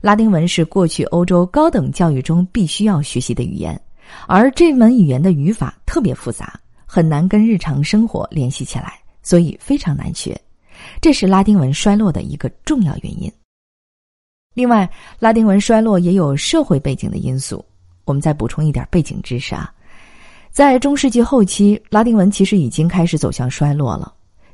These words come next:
简单说的话，有三个原因。一是印刷术的兴起，让不懂拉丁文、只懂民族方言的大众群体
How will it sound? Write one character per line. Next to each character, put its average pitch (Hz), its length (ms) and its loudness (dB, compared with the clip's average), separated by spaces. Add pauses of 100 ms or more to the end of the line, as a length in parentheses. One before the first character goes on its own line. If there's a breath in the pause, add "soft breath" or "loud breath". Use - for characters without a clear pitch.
简 175 160 4
单 247 100 4
说 302 140 -2
的 294 100 0
话， 196 260 -2 (120)
有 131 120 -4
三 240 220 0
个 277 100 0
原 - 240 -6
因。 78 120 -10 (720 soft breath)
一 202 180 4
是 - 260 -2 (260)
印 254 180 0
刷 277 180 -2
术 277 200 -4
的 127 100 0
兴 147 240 -2
起， - 240 -12 (460 loud breath)
让 269 300 0
不 370 140 2
懂 151 200 0
拉 180 200 2
丁 220 180 2
文、 170 380 2
只 190 140 0
懂 151 240 0
民 143 240 0
族 170 180 0
方 190 240 2
言 151 120 2
的 143 80 -4
大 - 180 -2
众 139 160 -4
群 - 220 -4
体 - 260 -12